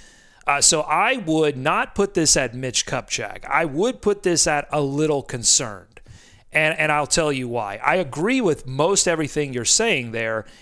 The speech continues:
in that this is a different team, different circumstances, and LaMelo has played well.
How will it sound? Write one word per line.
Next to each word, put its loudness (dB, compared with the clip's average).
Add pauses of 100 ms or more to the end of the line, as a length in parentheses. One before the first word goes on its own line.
in -2
that 0
this 2
is 2
a 0
different -2
team, -4
different -2
circumstances, -2
and -2
LaMelo 0
has 0
played -2
well. -4